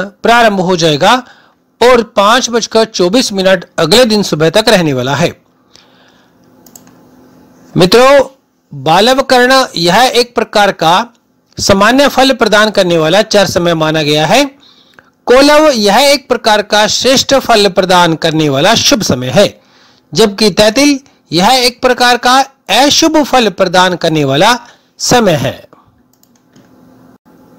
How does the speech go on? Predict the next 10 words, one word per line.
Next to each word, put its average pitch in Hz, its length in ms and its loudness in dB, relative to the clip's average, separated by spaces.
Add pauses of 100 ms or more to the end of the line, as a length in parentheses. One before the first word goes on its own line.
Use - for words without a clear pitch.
(220)
आने 220 260 4
वाले 240 340 4
व्रत 202 340 0
और 240 100 4
त्योहारों 214 460 2
की 226 160 -2
सूची 226 340 -2
में 247 280 0 (560)
सात 208 400 -2
तारीख 226 280 0